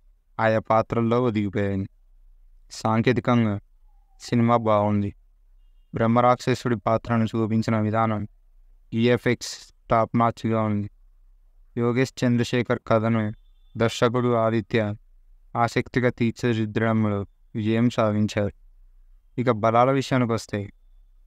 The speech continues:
కథా కథనాలు, ద్వితీయార్థం, సాంకేతిక బృందం పనితీరు. ఇక బలహీనతల విషయానికి వస్తే నెమ్మదిగా సాగే ఆరంభ సన్నివేశాలు. ఇక చివరిగా చెప్పాలంటే థ్రిల్ పంచే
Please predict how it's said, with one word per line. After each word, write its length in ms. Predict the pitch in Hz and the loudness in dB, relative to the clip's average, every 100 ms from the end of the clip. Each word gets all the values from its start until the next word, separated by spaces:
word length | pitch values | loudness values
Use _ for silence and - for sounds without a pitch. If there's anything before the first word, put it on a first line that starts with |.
| - | -2
కథా 260 | 113 117 | 2 2
కథనాలు, 520 | 117 117 110 107 104 | 4 2 2 0 0
ద్వితీయార్థం, 1200 | 104 - _ _ _ - 107 120 113 107 104 107 117 _ - - - _ - - - - | -4 -12 _ _ _ -10 -4 2 2 2 0 -2 -2 _ -20 -20 -20 _ -20 -20 -20 -20
సాంకేతిక 680 | - - 117 117 123 110 120 | -8 0 2 2 0 0 -2
బృందం 440 | 107 110 110 117 | 0 0 2 0
పనితీరు. 520 | - 107 98 104 98 - _ - - _ _ _ - | 0 -2 0 -4 -4 -12 _ -20 -20 _ _ _ -8
ఇక 120 | 127 127 | 0 0
బలహీనతల 720 | 107 110 110 127 127 127 131 | 2 2 2 2 2 2 2
విషయానికి 400 | 127 - 127 117 | 0 0 0 2
వస్తే 440 | 110 - 101 104 - _ _ _ - | -2 -4 -6 -6 -14 _ _ _ -8
నెమ్మదిగా 480 | 113 113 117 120 123 | -2 0 2 2 2
సాగే 500 | 120 117 113 104 101 - _ _ - | 2 0 0 0 -6 -10 _ _ -2
ఆరంభ 340 | 113 113 113 | 0 2 0
సన్నివేశాలు. 760 | 117 110 104 104 - 110 101 104 _ _ _ _ _ _ _ - | 0 0 0 0 -2 -4 -4 -8 _ _ _ _ _ _ _ -4
ఇక 80 | 120 | -2
చివరిగా 440 | 117 120 123 131 | 0 0 2 2
చెప్పాలంటే 760 | 135 135 - 123 113 110 101 98 - _ - _ - _ - | 0 0 0 0 2 -2 -4 -8 -14 _ -20 _ -20 _ -4
థ్రిల్ 240 | 113 120 113 | 0 0 0
పంచే 340 | 123 120 - | 0 0 0